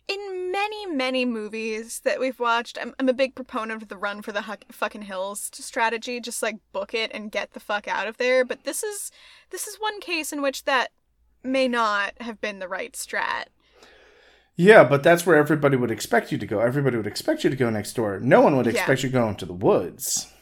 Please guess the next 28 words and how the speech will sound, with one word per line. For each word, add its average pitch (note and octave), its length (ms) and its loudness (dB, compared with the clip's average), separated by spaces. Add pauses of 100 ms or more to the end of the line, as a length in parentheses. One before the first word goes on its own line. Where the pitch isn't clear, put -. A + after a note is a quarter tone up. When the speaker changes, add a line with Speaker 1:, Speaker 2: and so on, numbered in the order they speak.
Speaker 1:
Oh, C4 220 4
yeah. G#3 280 -6
No, A#3 300 0
like, A#3+ 220 0
go C4 160 6
into C#4 140 -2
the D#4 100 -4
woods, A3+ 240 -2
crawl A3+ 240 2
into A#3 200 -4
a B3 40 0
little A3+ 200 -4
log, G3 300 -4
and A3 140 -10
don't G#3 220 -6
move. - 520 -10 (1000)
Speaker 2:
Right. G3 220 4 (2750)
And C#3+ 120 4
just C3+ 140 0
make C#3 140 6
sure C3+ 120 0
you A2 80 -2
can F#2+ 160 -8
see A#3+ 260 4
everything E2+ 380 -4
around D#2+ 400 -12
you. - 160 -14 (1040)
Woo! G4+ 300 10